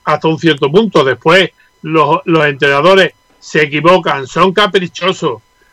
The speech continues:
meten a jugadores que no tienen por qué meterlo y le dan segu-, le dan minutos en el campo y sientan a otros que estaban haciendo mucho mejor. Eh, el partido anterior contra el Barcelona, mm, le dio el tiempo del oro y el moro a Brizuela,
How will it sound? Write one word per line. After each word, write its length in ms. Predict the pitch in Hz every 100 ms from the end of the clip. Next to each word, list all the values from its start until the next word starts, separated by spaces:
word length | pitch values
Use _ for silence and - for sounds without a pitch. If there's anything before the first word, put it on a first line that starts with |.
| _
meten 360 | 165 175 208
a 60 | 214
jugadores 500 | 202 202 190 202 202
que 80 | 202
no 120 | 196
tienen 280 | 180 190 190
por 160 | 185 175
qué 100 | 175
meterlo 380 | 170 180 190
y 80 | 202
le 80 | 185
dan 200 | 165 175
segu-, 380 | 170 180 175 196
le 200 | 175 165
dan 160 | 160 180
minutos 480 | 180 185 180 214 208 _ _ _ _
en 140 | 170
el 120 | 170 160
campo 320 | 185 170 214
y 80 | 190
sientan 520 | 190 175 156 170 170
a 80 | 170
otros 340 | 180 202 220 - _ _ _
que 280 | 165 165 -
estaban 420 | 175 147 165 180
haciendo 340 | 170 180 175 190
mucho 220 | 165 151
mejor. 500 | 156 226 220 151 127 _ _ _
Eh, 380 | 147 135 143 165
el 160 | 160 135
partido 480 | 151 139 165 170
anterior 400 | 175 170 165 175
contra 260 | 170 170 175
el 80 | 165
Barcelona, 720 | 170 151 175 180 185 214 226 _ _ _ _
mm, 360 | - 165 170 170
le 140 | 165 160
dio 580 | 165 175 185 190 202 -
el 220 | 190 175
tiempo 400 | 196 190 185 202
del 180 | 196 190
oro 220 | 196 190
y 80 | 190
el 120 | 190
moro 300 | 185 190 196
a 80 | 190
Brizuela, 640 | 190 185 208 220 226 247